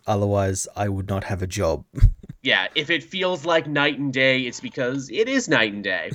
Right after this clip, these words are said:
Speaker 2: <laughs> Because it literally is night and day.
Speaker 1: Yeah.
Speaker 2: <laughs>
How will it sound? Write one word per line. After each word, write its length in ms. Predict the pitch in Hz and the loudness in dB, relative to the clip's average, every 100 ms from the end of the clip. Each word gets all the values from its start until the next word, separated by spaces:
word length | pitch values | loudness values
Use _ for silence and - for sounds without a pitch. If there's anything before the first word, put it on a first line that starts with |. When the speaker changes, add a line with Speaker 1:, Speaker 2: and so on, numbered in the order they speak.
| - | 4
Speaker 2:
<laughs> 100 | - 139 - - _ _ _ _ _ _ _ _ _ | 4 -12 -12 -18 _ _ _ _ _ _ _ _ _
Because 320 | 143 135 175 | -6 0 0
it 120 | 160 | 2
literally 640 | 143 139 160 165 151 143 135 | -2 0 0 2 2 4 2
is 160 | 131 | 0
night 260 | 120 113 101 | 0 0 -2
and 100 | 104 | -6
day. 440 | 92 90 - 127 135 | -4 -4 -6 -10 -6
Speaker 1:
Yeah. 240 | 120 139 | -4 -6
Speaker 2:
<laughs> 60 | - | -12